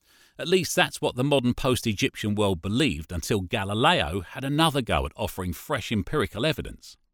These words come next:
It's quite possible that the location of the Giza pyramid is accidentally at the centre of the Earth's landmass. However, the curvature of its base is a little bit harder to explain.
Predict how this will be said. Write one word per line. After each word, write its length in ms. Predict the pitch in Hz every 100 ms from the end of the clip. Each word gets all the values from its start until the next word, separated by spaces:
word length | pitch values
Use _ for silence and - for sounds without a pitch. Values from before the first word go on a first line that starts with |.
| _ _ _ _ _ _ _ -
It's 180 | 190 -
quite 300 | - 208 -
possible 500 | 170 - 143 151 143
that 160 | 143
the 80 | 135
location 640 | 127 131 - 143 - 120
of 100 | 104
the 80 | 104
Giza 380 | 101 117 104 113
pyramid 500 | - 143 85 78 80
is 340 | 110 92 - -
accidentally 840 | 139 - - 110 104 95 - 92 95
at 180 | 101 -
the 100 | 98
centre 340 | - 104 -
of 80 | 78
the 160 | 87 78
Earth's 260 | 73 -
landmass. 580 | 71 65 60 - - - _ _ _ _ _
However, 340 | 101 98 90
the 140 | 185 92
curvature 560 | - 151 123 98 104
of 140 | 85 78
its 140 | -
base 360 | - 107 90 -
is 100 | 95
a 60 |
little 160 | 127 82
bit 160 | 95 -
harder 340 | - 87 76
to 160 | 76 71
explain. 460 | - - 69 53